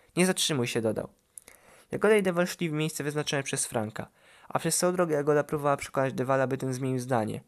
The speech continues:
Jednak to nic nie dawało i Dewal był przekonany, że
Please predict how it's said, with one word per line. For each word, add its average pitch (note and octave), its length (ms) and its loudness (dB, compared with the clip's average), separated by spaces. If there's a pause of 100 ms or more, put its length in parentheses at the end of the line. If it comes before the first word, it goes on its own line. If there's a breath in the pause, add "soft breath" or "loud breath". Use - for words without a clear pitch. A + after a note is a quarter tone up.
(120)
Jednak A3 220 2
to F#3+ 100 -2
nic F3 180 -2
nie D#3+ 60 0
dawało C#3 480 2 (420 loud breath)
i D3+ 80 -6
Dewal E3+ 220 4
był D3 160 0
przekonany, C#3+ 540 -2
że C3+ 140 -4